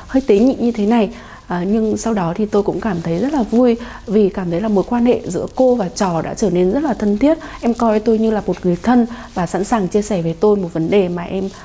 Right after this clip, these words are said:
ờ, cảm thấy là thú vị và ứng dụng được bài học mà tôi đã dạy cho các em. Tất nhiên là sau đó thì tôi đã hướng dẫn em học sinh của mình, ờ, cách vệ sinh cơ thể, ờ, phải xử lý như thế nào đối với, ờ, trường hợp lần đầu tiên mộng tinh. Đồng thời,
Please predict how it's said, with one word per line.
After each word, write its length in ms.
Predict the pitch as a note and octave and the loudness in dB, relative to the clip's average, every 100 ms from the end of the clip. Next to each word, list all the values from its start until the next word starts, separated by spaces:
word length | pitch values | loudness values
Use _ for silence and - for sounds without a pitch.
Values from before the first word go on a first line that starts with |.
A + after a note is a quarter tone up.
| - | -16
ờ, 160 | A#3+ E3 | -8 -6
cảm 180 | - E3+ | -2 -2
thấy 180 | E3 E3 | 0 0
là 160 | G#3 F3+ | 0 -4
thú 160 | - E3+ | -6 -2
vị 180 | B3 B3 - - - | 2 2 -2 -16 -6
và 280 | F#3 D3+ C#3+ | -2 0 -2
ứng 240 | - D#3+ E3+ | 0 2 2
dụng 160 | A#3+ - | 2 0
được 100 | - E3+ | -8 -4
bài 120 | D#3+ | -2
học 180 | E3+ - | -2 -2
mà 100 | E3 | -4
tôi 140 | - F#3 | 0 0
đã 140 | - | 0
dạy 160 | F#3+ - | 0 -2
cho 120 | - F#3 | -2 -4
các 180 | A#3 B3 | -4 0
em. 220 | A3 G#3 G#3+ - - - | 2 2 -2 -18 -18 -2
Tất 80 | D4+ | 2
nhiên 160 | D#4+ C#4 | 4 4
là 120 | F3 | 0
sau 200 | F3+ G3 | -2 -2
đó 240 | F3 E3 D#3+ | -2 -2 0
thì 100 | G3+ | 0
tôi 180 | F#3 | 2
đã 100 | F3+ | 0
hướng 220 | F3 F3 E3+ | -2 -2 0
dẫn 200 | F#3 - | -2 0
em 120 | A3 | 0
học 140 | G3 | -2
sinh 220 | - G#3+ | 2 0
của 80 | G#3 | 2
mình, 260 | D3+ F3 E3 - - - - | 4 4 4 -2 -14 -14 -6
ờ, 300 | D#3+ D#3+ D#3 - | -2 -2 -4 -6
cách 160 | - C4+ | -2 -2
vệ 120 | B3+ | -2
sinh 220 | - G#3+ | -2 0
cơ 120 | G3+ F#3+ | 2 2
thể, 240 | A3+ F3+ - - - | 4 2 0 -14 -10
ờ, 240 | - F3 D#3 - | -6 -4 -4 -2
phải 140 | G3 | -2
xử 140 | E3 F3 | 0 2
lý 140 | F3 | 4
như 140 | G3+ | 2
thế 120 | A3 F3+ | 2 2
nào 360 | G3 G3+ E3+ - | 2 2 0 -2
đối 220 | E3+ E3+ | -4 -4
với, 140 | E3+ F3 | -6 -6
ờ, 60 | A3+ A#3 B3 - - | -6 -6 -6 -10 -6
trường 160 | F#3+ | -2
hợp 160 | F3+ F3 - | 0 0 0
lần 160 | E3+ | -2
đầu 120 | E3 E3+ | -2 2
tiên 180 | G#3 | 2
mộng 180 | G#3+ - - | 2 -2 2
tinh. 200 | - A3+ - - - | 2 2 -4 -16 -10
Đồng 180 | - G3 | 0 0
thời, 300 | F#3+ G3+ E3+ | 2 2 2